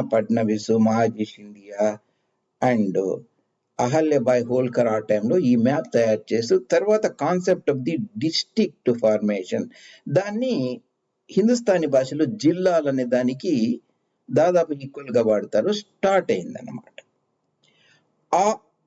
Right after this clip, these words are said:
హిస్టారికల్ కాంటెక్స్ట్‌లో మనం చూడాలి. బ్రిటిష్ వాళ్ళు వెళ్ళిపోయటంలో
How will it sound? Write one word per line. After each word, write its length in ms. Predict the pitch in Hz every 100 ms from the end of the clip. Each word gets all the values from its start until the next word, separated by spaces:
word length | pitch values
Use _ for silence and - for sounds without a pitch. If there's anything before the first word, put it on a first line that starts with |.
| - 151
హిస్టారికల్ 600 | 160 240 226 208 170 160
కాంటెక్స్ట్‌లో 500 | 139 131 127 - 202 170
మనం 160 | 135 123 117
చూడాలి. 340 | 107 92 95 170 135
బ్రిటిష్ 340 | 139 143 131 123
వాళ్ళు 140 | 113 113
వెళ్ళిపోయటంలో 800 | 110 117 110 104 101 101 117